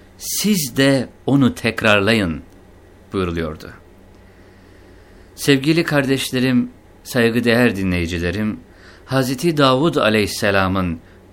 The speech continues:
öylesine güzel bir de sesi vardı ki,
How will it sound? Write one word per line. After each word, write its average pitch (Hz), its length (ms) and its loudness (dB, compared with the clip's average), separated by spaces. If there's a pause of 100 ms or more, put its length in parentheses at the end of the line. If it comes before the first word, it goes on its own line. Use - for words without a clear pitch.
(140)
öylesine 131 720 2
güzel 95 520 0
bir 139 240 0
de 117 100 2
sesi 110 360 -4
vardı 92 340 0
ki, - 340 -4